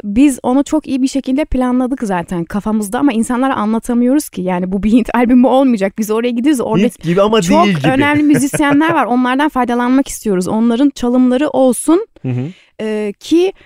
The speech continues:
Speaker 1: e, bizim yaptığımız o batı armonileriyle, batı, e, akorlarıyla hani birleşsin, bir bütün olsun. Çünkü onların sistemi farklı, bizim sistemimiz farklı. Ve bunun çok zaman alacağını da bildik.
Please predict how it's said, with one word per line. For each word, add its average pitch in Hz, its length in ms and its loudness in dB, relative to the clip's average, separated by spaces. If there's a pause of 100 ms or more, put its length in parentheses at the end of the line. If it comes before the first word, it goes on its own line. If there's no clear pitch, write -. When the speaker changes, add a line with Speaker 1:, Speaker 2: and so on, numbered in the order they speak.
(180)
Speaker 1:
e, 208 280 -2
bizim 285 340 2
yaptığımız 269 640 0
o 247 160 0
batı 233 280 -2 (100)
armonileriyle, 233 1000 0 (280)
batı, 277 360 -2 (120)
e, 190 440 -2 (480)
akorlarıyla 226 640 0
hani 196 240 -2
birleşsin, 185 540 -2
bir 180 100 -8
bütün 180 240 -6
olsun. 170 380 -4
Çünkü 202 260 -4
onların 220 340 2
sistemi 247 420 -4
farklı, 208 520 -2
bizim 247 220 2
sistemimiz 175 520 -8
farklı. 220 480 -6 (640)
Ve 262 240 2
bunun 277 180 4
çok 302 200 -4
zaman 277 240 2
alacağını 277 520 2
da 269 140 -2
bildik. 185 260 -4